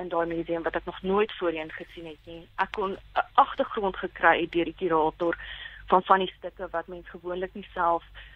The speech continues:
noodwendig sal weet as jy net miskien foto's kyk of tensy jy baie lees nie. So, dit is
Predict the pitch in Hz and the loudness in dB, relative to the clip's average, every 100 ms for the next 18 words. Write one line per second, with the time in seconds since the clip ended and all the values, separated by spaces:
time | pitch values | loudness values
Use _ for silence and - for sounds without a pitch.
0 | - - 202 185 - 175 170 165 165 160 | -20 -8 -2 -2 0 -2 -2 -2 -4 -4
1 | 180 175 175 175 - 165 175 156 180 185 | 0 0 0 -4 -2 -4 -4 -8 -4 -2
2 | 165 175 - 175 - 175 160 165 - 160 | 0 -4 -8 -14 -12 -10 -10 -8 -4 -4
3 | - 170 - 175 170 175 160 160 151 156 | -4 -10 -10 -12 -8 -6 -4 0 2 0
4 | 156 156 156 165 160 - 220 214 - - | 0 -2 -4 -6 -12 -2 0 0 -8 -18
5 | - - - - | -14 -10 -4 0